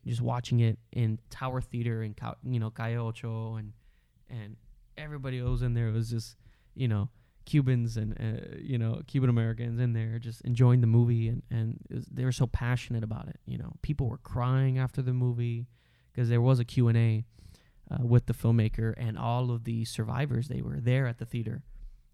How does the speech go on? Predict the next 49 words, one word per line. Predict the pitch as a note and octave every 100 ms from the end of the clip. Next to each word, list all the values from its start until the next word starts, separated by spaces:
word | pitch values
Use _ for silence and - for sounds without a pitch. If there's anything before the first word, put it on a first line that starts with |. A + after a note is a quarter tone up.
| _
and | - G#2+ G#2+
nobody | A#2+ C3+
knew | A2+ C3+
this | D#3+ B2+
when | A#2 A2+
they, | A#2 B2+
when | A#2
they | A#2
all | B2
got | B2+ A#2
up | B2 C3
after | A#2+ -
the | A#2 A#2
end |
of | A#2+
the | A2+
movie. | B2 B2 A2+ A2+ _ _ _ _
Everybody | - D3 C3 A#2+ A2+
was | A2
clapping, | - B2+ B2 A2+ B2
everybody | B2+ A2+
was | A2 -
crying, | - A#2 A2+ A2 A2+ _ _ _ _ _ _ _ _ - -
and | A#2+ A2+ A2 G#2+ -
I, | -
I | A#2+
mean, | A2+
I | B2
got | B2+ B2
emotional | A#2+ A#2 A2+ A#2+ A2+
just | A2+ A#2
thinking | A#2 A2+ A#2
of | A2+ A2+ - _ _ _ - _ -
my | B2 A2+
family | A2+ A2 A2+
background | A2+ A2+ A#2 A2 A2+ A2+
and | -
my | - A2+
grandparents | A2 A#2 A2+ A2+ A2+ A#2 -
and | A#2
stuff | A#2+ A#2+
like | A#2
that. | - A2+
It |
was | A#2
a | A#2+
very | C3+ B2+
emotional | A2+ A2+ - A#2+ A2+
thing, | A2+ A#2+ A#2 A2+